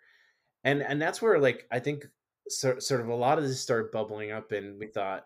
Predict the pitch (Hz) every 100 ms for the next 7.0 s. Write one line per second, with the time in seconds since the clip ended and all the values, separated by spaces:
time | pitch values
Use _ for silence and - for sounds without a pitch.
0 | - 156 147 110 110 113 117 151 156 131
1 | 117 127 117 _ 107 104 113 110 - 95
2 | _ 110 98 104 98 107 180 120 110 110
3 | _ _ _ _ 117 113 117 120 120 113
4 | 107 101 101 95 95 87 76 _ _ _
5 | - 101 - - 135 139 139 127 120 113
6 | - 120 113 113 110 104 95 - -